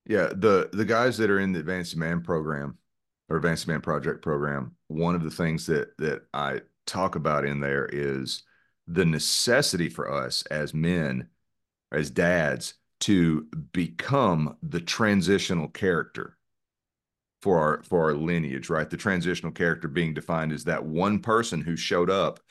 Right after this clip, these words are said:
and made such an impactful change that it altered the entire family tree going forward.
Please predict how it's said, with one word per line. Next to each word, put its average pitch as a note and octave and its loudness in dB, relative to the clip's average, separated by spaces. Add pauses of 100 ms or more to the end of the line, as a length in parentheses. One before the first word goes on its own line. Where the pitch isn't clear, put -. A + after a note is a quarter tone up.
(420)
and E2+ 2
made F2+ 0
such - 0
an G2 -2
impactful F2 -6
change F2+ -2
that E2+ 0
it E2 -4
altered F#2 0
the F2+ 0
entire F2 2 (680)
family F#2 0
tree F#2 -2
going D2+ -4
forward. - -2